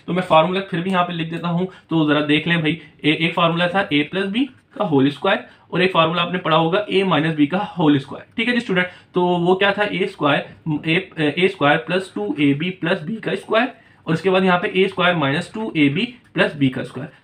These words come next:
तो ए plus का ये minus के फॉर्मूला के तहत इसको expand करें, simplify करें, आपका answer आपके सामने होगा। ठीक है जी स्टूडेंट, तो चलें जी अब मैं कर देता हूँ। तो जरा देखिए यहाँ पे क्या होगा, एक्स स्क्वायर प्लस टू एक्स प्लस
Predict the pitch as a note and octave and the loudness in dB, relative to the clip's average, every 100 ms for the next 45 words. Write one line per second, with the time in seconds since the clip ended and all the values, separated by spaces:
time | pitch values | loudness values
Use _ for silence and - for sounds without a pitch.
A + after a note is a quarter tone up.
0 | - F#3+ G3 F#3 F#3 F3 F3+ G#3+ G#3 F#3+ | -6 -4 2 2 4 0 2 2 2 2
1 | E3 E3 F#3 E3 E3+ F3+ F3+ - C#3+ - | 0 0 0 0 0 -6 -8 -6 -6 -2
2 | F3 G3 G3 F3+ D3+ E3+ E3+ E3+ D3+ D3+ | -2 0 -2 -4 -6 -4 -2 0 0 0
3 | C#3+ C#3 D3 C#3 D#3+ B3 - - - B2+ | -2 -2 0 -2 0 -4 -4 -6 0 2
4 | B2+ B2 A#2+ A#2+ - - - A3+ A#3 G#3 | 2 0 -2 -4 -6 -12 -4 -2 -2 -2
5 | F#3+ F#3+ E3 E3 F3+ F#3+ F3 E3+ - - | -2 -2 -4 -2 -2 0 0 -2 -2 -4
6 | B2 B2 A#2+ B2 B2 - _ D3 D#3+ E3 | -2 -2 -2 -2 -4 -8 _ -2 0 -2
7 | F3+ F3+ E3+ F3 F3 E3 F3 F#3 D#3 - | 0 2 2 0 0 2 2 0 -4 -6
8 | G3 - C#3 C3+ C#3 - _ _ D3 C#3+ | -10 -2 4 4 2 -6 _ _ 2 2
9 | D3 - - - G#3 G3+ C#3+ - - - | 0 -10 -20 -8 -6 0 0 0 -6 -20
10 | _ _ _ - D3+ E3+ F3 - | _ _ _ -2 2 2 0 -12